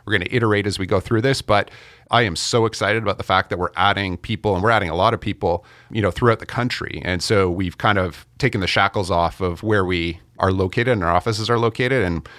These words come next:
we're picking up great talent, um, to add to our already amazing team.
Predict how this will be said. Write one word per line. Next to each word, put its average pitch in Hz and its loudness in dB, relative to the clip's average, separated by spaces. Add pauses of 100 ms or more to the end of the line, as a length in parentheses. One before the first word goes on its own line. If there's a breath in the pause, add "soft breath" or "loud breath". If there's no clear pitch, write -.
(160 loud breath)
we're 104 0
picking 107 0
up - 0
great 95 -2
talent, 90 0 (100)
um, 82 -2
to - -2
add 87 2
to 95 -8
our 80 -2
already 90 2
amazing 80 -4
team. 85 -4